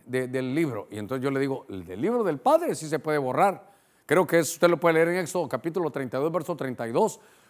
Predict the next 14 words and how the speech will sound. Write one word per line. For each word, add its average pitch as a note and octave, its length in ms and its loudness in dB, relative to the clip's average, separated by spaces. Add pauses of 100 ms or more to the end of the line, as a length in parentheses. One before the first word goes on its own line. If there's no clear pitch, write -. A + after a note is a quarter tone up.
cuando C3 360 2
Dios, E3+ 640 -2
hermano, E3 360 -2
iba F3 160 2
a D3 80 0
tratar C#3+ 300 0
al D3+ 140 0
pueblo F3 300 0
mal, D#3+ 420 -2 (280)
porque B2+ 200 -6
el A#2 80 -4
pueblo F3 280 0
se C3 100 -6
había C#3 380 0